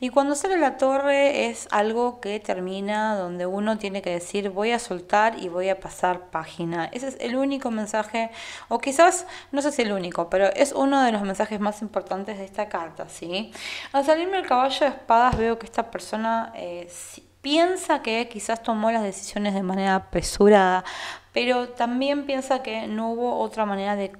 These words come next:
cortar con esta situación. O, bueno, quizás, em, no sé, la situación se fue, eh, de límite o, o, bueno, tu lealtad no es la que esta persona te brindó.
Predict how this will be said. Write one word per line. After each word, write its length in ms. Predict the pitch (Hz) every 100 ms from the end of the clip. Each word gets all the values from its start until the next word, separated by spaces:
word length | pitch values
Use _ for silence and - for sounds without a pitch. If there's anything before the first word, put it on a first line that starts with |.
| -
cortar 920 | - 190 190 180 - - 233 233 254 262
con 180 | 220
esta 260 | 208 - 220
situación. 880 | - 202 - 170 - - 139 147 143 - - _ _ _ _ _ _ _ _ _ _ _ _ _ _ _ _
O, 460 | 175 180 165 160 156 160 -
bueno, 320 | 165 143 139 - - - - - - - _ _ _ _ _ -
quizás, 580 | 185 - 233 254 - - -
em, 880 | 185 190 185 185 180 175 175 - - - 190
no 120 | 190
sé, 240 | - 170
la 140 | 165 170
situación 560 | 185 175 170 - 220
se 160 | 214 185
fue, 760 | - - 294 311 214 220 226 -
eh, 220 | 175 170
de 140 | 170
límite 720 | 175 202 233 240 240 240 233
o, 460 | 214 185 170 160 156 156
o, 180 | 170 180
bueno, 440 | 190 170 165 156 - -
tu 200 | 175 175
lealtad 720 | 175 180 175 180 208 226 226
no 80 | 202
es 140 | 196
la 160 | 208 202
que 100 | 190
esta 160 | -
persona 480 | 208 202 - 196 196
te 120 | 180
brindó. 500 | 175 170 170 165 156